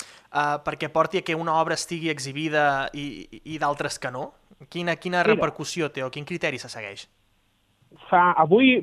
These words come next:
Speaker 2: mm, avui, aquests dies, aquí en el màster d'Estudis Avançats d'Història de l'Art m'explicaven que ells havien debat-, de-, debatut sobre el fet si les peces que hi ha a reserva es podien vendre o no vendre. A dia d'avui a Catalunya això és il·legal,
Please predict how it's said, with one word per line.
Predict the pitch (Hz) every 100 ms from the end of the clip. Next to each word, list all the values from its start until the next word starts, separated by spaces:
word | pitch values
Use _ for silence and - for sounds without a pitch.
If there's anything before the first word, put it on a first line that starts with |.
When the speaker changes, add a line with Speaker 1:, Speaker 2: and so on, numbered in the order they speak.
| -
Speaker 2:
mm, | - 170 165 160 156 143 - -
avui, | 165 202
aquests | 175 180 151
dies, | 156 220 185
aquí | - -
en | 156
el | 151
màster | 147 151 - 170 147
d'Estudis | 151 - 160 143
Avançats | 151 139 156 135
d'Història | 147 - 151
de | 147
l'Art | 160 185
m'explicaven | 156 - 147 151 175 220 - _ _ _
que | 175
ells | 170 190
havien | 196 190 180
debat-, | 170 156 147 _
de-, | 147 139 135 - -
debatut | 123 123 202 269 - _ _ _
sobre | - 170 160
el | 165
fet | 175 220 - -
si | 190
les | 170 -
peces | 233 226 196
que | -
hi | 190
ha | 196
a |
reserva | 180 202 240 240
es | -
podien | 202 190 185
vendre | 185 214 226
o | 226
no | 190
vendre. | 185 208 185 226
A | -
dia | 139 143
d'avui | 147 151
a |
Catalunya | 143 151 156
això | - 135
és | 139
il·legal, | 127 175 185